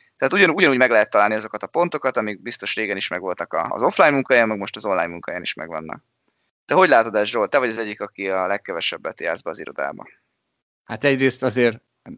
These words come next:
Speaker 2: Balázs, azért tehát e-, ekkora változásokat nem idézhetett elő a tőzsde, hogy az offline világot azt már régen neki hívott, tehát, de azért abban egy éve még te is ebben éltél. Szóval
Speaker 1: Az már
Speaker 2: rá-,
Speaker 1: régen volt. Az
Speaker 2: Rád
Speaker 1: érzékelésem szerint az régen volt.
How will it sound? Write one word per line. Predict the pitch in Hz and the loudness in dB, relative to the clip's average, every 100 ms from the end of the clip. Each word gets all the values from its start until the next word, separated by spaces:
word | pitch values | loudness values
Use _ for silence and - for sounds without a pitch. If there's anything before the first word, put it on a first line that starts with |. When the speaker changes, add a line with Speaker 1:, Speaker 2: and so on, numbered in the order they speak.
| _ | _
Speaker 2:
Balázs, | 113 123 101 95 | 0 2 2 -2
azért | 98 95 | -8 -10
tehát | 104 - | -14 -12
e-, | - - 131 | -12 -4 -4
ekkora | - 117 107 | 0 2 4
változásokat | 113 113 110 - - | 2 0 -4 -4 -8
nem | 143 | -4
idézhetett | 123 92 90 - 90 - | -2 0 -2 -4 -8 -4
elő | 92 | 0
a | 90 87 _ | 0 -2 _
tőzsde, | 101 101 98 | 0 2 2
hogy | 95 | 2
az | 90 | 4
offline | 120 - - | 2 4 2
világot | 95 95 90 92 | 2 2 0 -2
azt | - | -4
már | 82 - | -2 -2
régen | 98 95 85 | -2 -2 0
neki | 87 85 - 87 | 0 -2 -4 -6
hívott, | 82 95 | -2 -2
tehát, | 92 90 - | -2 -8 -6
de | 104 | 2
azért | 95 107 107 | 2 4 4
abban | 117 - - | 4 0 0
egy | 120 | 4
éve | 117 104 | 6 6
még | 95 95 | 4 2
te | 110 | 0
is | 104 | 0
ebben | 85 82 | -4 -6
éltél. | 80 - - 101 - _ - - - - | -8 -8 -6 -6 -8 _ -20 -20 -20 -20
Szóval | - - 87 85 85 _ _ _ _ _ | -14 -4 -2 0 -4 _ _ _ _ _
Speaker 1:
Az | - 240 | 0 4
már | 147 123 | 6 8
Speaker 2:
rá-, | 135 | 6
Speaker 1:
régen | 107 | 4
volt. | 87 - _ - | -4 -12 _ -2
Az | |
Speaker 2:
Rád | 120 | 4
Speaker 1:
érzékelésem | 147 131 120 127 123 127 | 6 6 2 2 -2 -4
szerint | 120 147 131 | -2 -2 -2
az | 139 | -4
régen | 127 110 95 | -6 -4 -6
volt. | 98 - | -10 -16